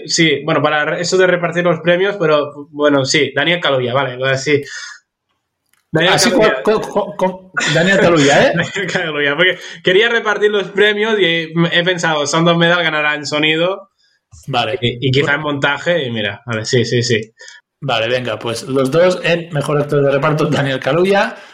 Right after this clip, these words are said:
Speaker 2: Vamos a la que hemos dicho que era una de las categorías, pues, eh, bastante reñidas, que es la de mejor actriz principal,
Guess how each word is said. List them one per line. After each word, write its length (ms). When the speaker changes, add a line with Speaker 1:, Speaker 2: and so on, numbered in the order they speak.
Speaker 2:
Vamos 280
a 100
la 140
que 80
hemos 220
dicho 260
que 80
era 320
una 260
de 120
las 200
categorías, 540
pues, 240
eh, 180
bastante 380
reñidas, 440
que 80
es 60
la 120
de 100
mejor 260
actriz 300
principal, 640